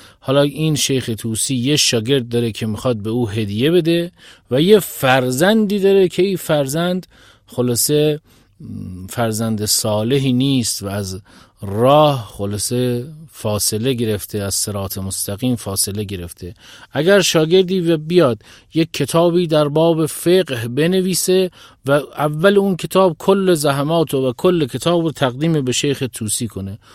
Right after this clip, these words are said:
خب شیخ طوسی خودش کتاب‌هایی داره، صاحب دو تا از کتاب اربعه شیعه هست، کتاب فقه برای اون نوشتن، خیلی اثری نداره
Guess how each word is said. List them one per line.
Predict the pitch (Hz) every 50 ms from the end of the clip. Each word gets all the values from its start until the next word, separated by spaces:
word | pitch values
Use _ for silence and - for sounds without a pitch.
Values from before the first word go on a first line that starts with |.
| - _ _
خب | - - 131
شیخ | 120 - - 151 143 - 127
طوسی | 117 - - 113 107 - 139 123
خودش | - 135 123 120 110 -
کتاب‌هایی | - 104 - 120 110 107 98 104 123 123 123 117 113 _ - - - - _ _ -
داره، | 107 110 120 117 107
صاحب | 104 - - - 110 110 120 117 123
دو | 113 117 127
تا | - - 113
از | 104 - -
کتاب | - 107 101 - 131 123
اربعه | 123 110 107 107 95 90 101 110 123 139 135
شیعه | 120 - - 107 110 120 131
هست، | 127 127 117 107 - - _ - - - _ _ -
کتاب | - 107 - 120 113 110 104 104
فقه | - - - - 113 110 87 87 87
برای | 90 104 110 110 110
اون | 101 110 110
نوشتن، | 104 104 101 104 101 - - 196 196
خیلی | 170 - - - - - - 165 160 165 196 214 214 214 220 240 247
اثری | 233 - - 156 - - - 185 185 190 180
نداره | 180 180 180 160 151 127 117 110 98 98